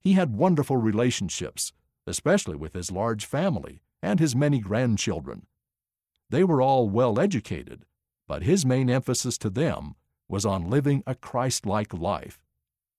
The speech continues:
In his retirement, he and his wife served a mission together.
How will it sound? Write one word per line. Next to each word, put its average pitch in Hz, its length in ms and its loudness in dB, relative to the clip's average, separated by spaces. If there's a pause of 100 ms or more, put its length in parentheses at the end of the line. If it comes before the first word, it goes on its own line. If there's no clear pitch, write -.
(760)
In 202 160 8
his 147 200 4
retirement, 104 760 -2 (400)
he 143 120 6
and 143 80 8
his 123 160 4
wife 117 300 2
served 117 380 0
a 104 40 2
mission 107 320 0
together. 85 500 -8